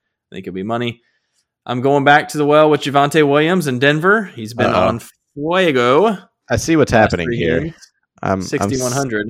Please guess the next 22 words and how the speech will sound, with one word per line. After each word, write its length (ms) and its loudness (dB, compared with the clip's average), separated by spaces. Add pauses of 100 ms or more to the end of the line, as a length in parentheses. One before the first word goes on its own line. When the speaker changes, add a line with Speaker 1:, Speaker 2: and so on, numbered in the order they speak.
(160)
Speaker 2:
I'm 120 -2
seeing 360 -4
what's 140 -2
happening 400 0
here, 340 -6 (220)
and 160 -12
I 100 -4
Speaker 1:
You 40 -2
Speaker 2:
don't 120 2
Speaker 1:
always 200 -2
say 100 -6
that. 320 -10 (100)
Speaker 2:
I 120 0
don't 260 2
Speaker 1:
I, 40 -8
Speaker 2:
know 120 2
Speaker 1:
I'm, 60 4
Speaker 2:
if 80 -2
I 100 0
like 260 -6
it. 280 -10
I, 240 4